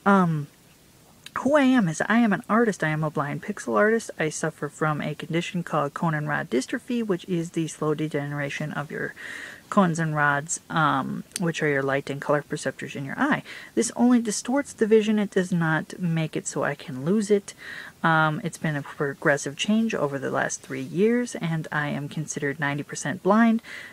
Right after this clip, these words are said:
um, versus when I used to be twenty over a thousand and I was considered visually impaired.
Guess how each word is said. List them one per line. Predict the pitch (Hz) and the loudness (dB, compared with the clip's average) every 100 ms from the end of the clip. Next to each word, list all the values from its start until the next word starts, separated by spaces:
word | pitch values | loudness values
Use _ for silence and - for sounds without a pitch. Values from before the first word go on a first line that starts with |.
| - 226 - - | -18 -20 -10 2
um, | 165 165 160 | 4 4 4
versus | 165 160 - 156 - | 2 2 0 -4 -4
when | 160 151 | -2 0
I | 147 | 0
used | 147 - | -4 -8
to | - | -8
be | 139 | -8
twenty | - 143 143 | -6 -6 -6
over | 135 139 | -6 -6
a | |
thousand | - 143 131 147 | 0 2 2 -4
and | 131 | -4
I | 131 | -4
was | 139 | -6
considered | - 156 143 131 | -8 -8 -8 -6
visually | 131 - 127 | -8 -6 -6
impaired. | 127 - 226 196 - | -8 0 2 2 0